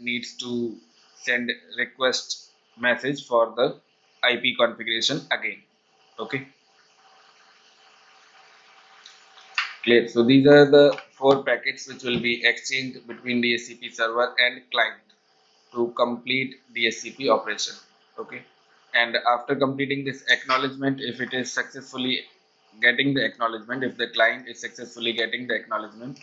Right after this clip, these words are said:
it will be assigned with the, all the I P configuration which was sent from D H C P server. Okay, we will see this, how to configure all these things. And here we don't, we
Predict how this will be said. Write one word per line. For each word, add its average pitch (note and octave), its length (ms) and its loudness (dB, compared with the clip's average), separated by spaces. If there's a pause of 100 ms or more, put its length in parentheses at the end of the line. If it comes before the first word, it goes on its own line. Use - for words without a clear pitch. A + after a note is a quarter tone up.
(360)
it A#2+ 200 -6
will C#3 200 -8
be C#3+ 160 -8
assigned A#2+ 480 -2
with A#2+ 200 -6
the, B2 220 -6
all A#2+ 220 2
the B2 80 -4
I A2+ 260 -2
P B2 140 -12
configuration G#2 640 -8 (120)
which A2+ 200 -12
was A2+ 260 -2
sent B2 380 -4 (840)
from A2 360 2
D A2 160 -4
H G#2+ 60 -4
C A2+ 220 -12
P C3+ 120 -10
server. - 360 -6 (280)
Okay, C3 260 -12 (1040)
we A2 120 4
will A2 180 6
see A#2+ 200 0
this, A2 300 -4 (380)
how G2+ 160 2
to G2+ 340 -6 (300)
configure G2+ 460 -2
all G2+ 200 6
these G#2 220 -10
things. C#3 380 -14 (280)
And C3 240 4 (160)
here C#3+ 360 4
we C#3+ 220 -4
don't, D3 280 -2 (140)
we D3+ 420 -8